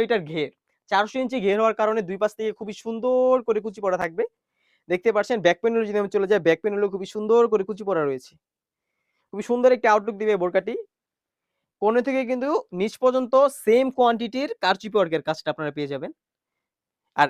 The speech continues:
এখান থেকে কিন্তু সুন্দর করে কাট করা রয়েছে, যাতে ইনারটি দেখতে খুবই সুন্দর লাগে এবং ডিজাইনটাও খুবই ছড়ানো হয় এবং ফ্রি ভাবে আপনারা ইউজ করতে পারবেন। এটা কিন্তু দুই পাশেই হবে, হ্যাঁ, দেখতেই পাচ্ছেন। ফেব্রিক্সটা হয়ে থাকবে অরিজিনাল দুবাই চেরি ফেব্রিক্স, অরিজিনাল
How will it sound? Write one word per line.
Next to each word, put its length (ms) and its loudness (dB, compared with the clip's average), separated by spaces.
এখান 200 0
থেকে 200 -2
কিন্তু 200 -4
সুন্দর 260 2
করে 180 2
কাট 180 6
করা 140 0
রয়েছে, 300 0
যাতে 140 -4
ইনারটি 340 0
দেখতে 220 -4
খুবই 180 -6
সুন্দর 260 -2
লাগে 200 0
এবং 100 -2
ডিজাইনটাও 440 -2
খুবই 220 -10
ছড়ানো 360 -2
হয় 160 -4
এবং 240 2
ফ্রি 220 0
ভাবে 200 8
আপনারা 240 2
ইউজ 180 -6
করতে 200 -2
পারবেন। 180 -4
এটা 140 -8
কিন্তু 160 -10
দুই 140 -4
পাশেই 260 0
হবে, 200 -10
হ্যাঁ, 120 -10
দেখতেই 280 -2
পাচ্ছেন। 220 -4
ফেব্রিক্সটা 400 2
হয়ে 160 4
থাকবে 160 2
অরিজিনাল 500 4
দুবাই 260 2
চেরি 200 -4
ফেব্রিক্স, 320 -14
অরিজিনাল 420 2